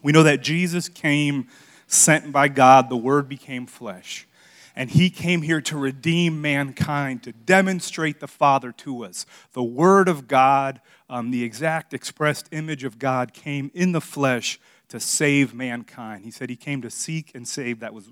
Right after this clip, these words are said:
lost. And he did that on the cross, like, he did that on the cross, but it took a little while for him to get to the cross. In fact, they say he was about probably thirty-three years old before he did that. And during part of his time, he did a lot of teaching.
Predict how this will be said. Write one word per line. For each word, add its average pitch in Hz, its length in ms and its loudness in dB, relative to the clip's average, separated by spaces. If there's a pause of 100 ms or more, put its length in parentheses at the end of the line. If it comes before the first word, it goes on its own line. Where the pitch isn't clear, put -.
lost. 120 720 0 (420)
And 156 140 0
he 185 100 6
did 220 260 4
that 214 140 8
on 196 160 4
the 196 60 -2
cross, 190 560 -2
like, 123 120 -8
he 147 100 -18
did 160 180 -2
that 170 100 -2
on 160 160 -2
the 151 60 -8
cross, 185 460 -2
but 143 200 -2 (300)
it - 100 -2
took - 160 -2
a 240 60 -6
little 214 240 4
while 202 300 4
for 196 160 -10
him 185 200 -8
to 180 80 -6
get 196 240 0
to 175 80 -12
the 143 80 -10
cross. 113 480 -10
In 117 100 -20
fact, 135 280 -4
they 151 80 -8
say 156 180 -4
he 151 80 -2
was 147 160 -6
about 156 280 0
probably 165 200 -4
thirty-three 170 640 -2
years 156 260 -4
old 175 200 -4
before 139 280 -12
he 135 120 -12
did 170 260 -6
that. 123 280 -2 (300)
And 151 160 -2
during 165 280 2
part 208 320 2
of 202 100 0
his 185 180 -6
time, 185 420 0
he 165 120 -10
did 156 140 -2
a 156 40 -4
lot 160 180 2
of 170 100 -8
teaching. 120 580 -2